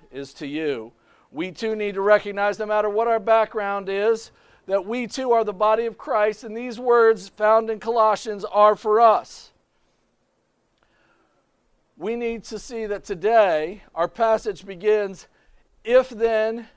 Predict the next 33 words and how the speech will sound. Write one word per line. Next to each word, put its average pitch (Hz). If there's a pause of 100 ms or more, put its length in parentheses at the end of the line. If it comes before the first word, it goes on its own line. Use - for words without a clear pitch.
(480)
you 196
were 208
raised 214
with 185
Christ." 202 (220)
What 151
is 175
it 185
referring 214
to? 160
Back 185
in 175
chapter 208
two, 202
in 165
verse 185
twelve, 202 (400)
it -
says 196
this, 214
that 175
we 214
were 208
buried 220
with 214
him 226
in 202
baptism, 196 (380)
in 165
which 208
you 226
were 208
also 208